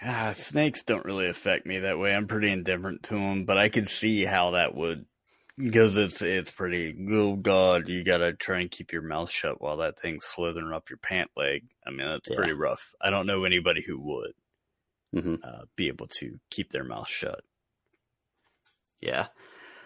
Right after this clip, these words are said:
Speaker 2: Um, let's see. The, uh, yeah, so it's, I mean, it's just a fun movie.
Speaker 1: Yeah, a lot of fun. Over the top, completely over the top, very aware that it's completely over the top. A lot of fun Terminator references, like I said earlier.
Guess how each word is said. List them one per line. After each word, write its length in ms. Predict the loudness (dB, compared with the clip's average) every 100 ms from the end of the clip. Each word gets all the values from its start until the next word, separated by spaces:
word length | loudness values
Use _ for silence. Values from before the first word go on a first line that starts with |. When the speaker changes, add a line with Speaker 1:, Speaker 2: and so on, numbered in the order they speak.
| -20 _ _ _ _ 2
Speaker 2:
Um, 480 | 8 10 10 8 6 0 -20 _ _ _ _ _ _ _ -20 -16
let's 220 | -12 -8
see. 680 | -8 -6 -6 -6 -10 -14 -16 -20 _ _ _ _ _ 2
The, 240 | 6 8
uh, 340 | 8 8 4 2 _ _ _ _ _
yeah, 180 | 4 4
so 140 | 4
it's, 80 | 4
I 100 | 4
mean, 80 | 6
it's 120 | 4 0
just 120 | -2
a 60 | -4
fun 420 | 0 0 2 0
movie. 320 | -2 -4 -2 4
Speaker 1:
Yeah, 220 | 4 4 -2 0
a 40 |
lot 100 | 2
of 60 | 4
fun. 300 | 4 4 2 -4 6
Over 240 | 6 8
the 120 | 6 6
top, 320 | 4 2 2
completely 600 | -4 4 8 8 8 8
over 160 | 6 4
the 140 | 0
top, 340 | 4 4 4
very 300 | 6 8 10
aware 640 | 8 8 6 6 6 4 0 _ _ _
that 160 | 2 2
it's 160 | 0
completely 640 | -2 -2 -2 -4 -6 -4 -6
over 140 | -4
the 160 | -8 -8
top. 340 | -4 -4 -2
A 40 | 2
lot 160 | 4
of 60 | 4
fun 300 | 2 0 0
Terminator 500 | -2 -4 -2 -2 -2 -2
references, 580 | -2 -4 -8 -6 -2
like 180 | -2 0
I 60 | -2
said 200 | -2 -2
earlier. 400 | 0 0 -2